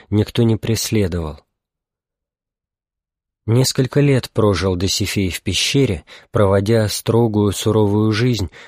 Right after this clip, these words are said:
посвящённую подвигам самоиспытания, очищения сердца и устремления ума к Господу.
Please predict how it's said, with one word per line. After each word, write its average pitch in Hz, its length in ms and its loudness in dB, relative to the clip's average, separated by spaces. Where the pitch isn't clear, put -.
посвящённую 101 800 0
подвигам 95 500 0
самоиспытания, 98 1300 -2
очищения 98 880 0
сердца 117 580 -4
и 117 80 2
устремления 107 920 2
ума 101 400 0
к 90 100 -6
Господу. 87 640 -6